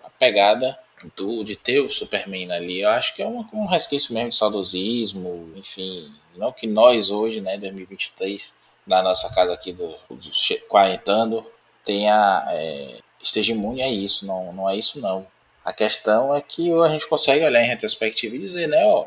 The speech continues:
isso aqui não, não foi legal. <laughs> E não, teve muitas coisas que não foram legais mesmo. A própria justificativa, a própria proposta que a gente tinha A gente não, né? A D C tinha do, do Superman, naquela época ali do, do reboot do Byrne.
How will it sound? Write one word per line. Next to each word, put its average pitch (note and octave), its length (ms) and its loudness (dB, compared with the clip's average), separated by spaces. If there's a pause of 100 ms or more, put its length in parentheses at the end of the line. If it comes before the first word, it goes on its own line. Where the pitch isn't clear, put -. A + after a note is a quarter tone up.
(120)
isso G#2+ 220 -4
aqui A2+ 420 -4
não, B3+ 180 -6 (100)
não B3 140 -4
foi A#3 160 4
legal. G3 520 8 (200)
<laughs> A#2+ 200 2
E G3+ 240 -2
não, A#3+ 340 -4 (360)
teve C#3+ 160 -2
muitas F3+ 360 0
coisas E3+ 240 -4
que D#3+ 80 -6
não G#3 140 2
foram G#3+ 260 6
legais G3 300 4
mesmo. E3+ 400 2 (360)
A - 120 -12
própria D#3+ 320 12
justificativa, D3 640 4
a - 20 -2
própria A#2+ 240 -2
proposta - 300 2
que D3 60 -2
a - 20 0
gente - 160 0
tinha B2 640 0 (120)
A A2+ 140 2
gente B2 340 -2
não, G#2 200 -2
né? F#2+ 140 0
A - 20 -2
D F#2+ 160 -6
C - 180 -4
tinha A2+ 400 -2
do, F2 360 -4
do E2 200 -10
Superman, F#2+ 800 0
naquela F#2 420 2
época F#2 220 -2
ali F2+ 140 -6
do, E2+ 300 -8
do E2 180 -10
reboot F2+ 420 -8
do F2 80 -20
Byrne. D3 440 0